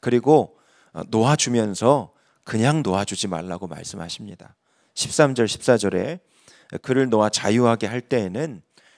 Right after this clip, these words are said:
빈손으로 가게 하지 말고 내 양무리 중에서와 타작 마당에서와 포도주 틀에서 그에게 후히 줄지니 곧 내 하나님 여호와께서 내게 복을 주신 대로 그에게 줄지니라.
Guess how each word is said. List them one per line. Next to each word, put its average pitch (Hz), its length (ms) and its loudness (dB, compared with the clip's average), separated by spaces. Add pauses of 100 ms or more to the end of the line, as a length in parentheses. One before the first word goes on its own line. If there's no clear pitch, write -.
(120)
빈손으로 156 680 2
가게 95 280 -4
하지 110 280 -6
말고 95 600 -8 (400)
내 104 260 6
양무리 113 440 0
중에서와 101 520 -4
타작 - 460 -2
마당에서와 98 920 -4 (460)
포도주 175 380 0
틀에서 147 460 -2
그에게 98 400 -4
후히 196 600 -6
줄지니 92 760 -8 (680)
곧 120 220 0
내 107 100 4
하나님 113 380 0
여호와께서 95 500 2
내게 90 240 -6
복을 117 320 -2
주신 104 340 -8
대로 123 420 -4 (380)
그에게 104 580 -4 (340)
줄지니라. - 540 -16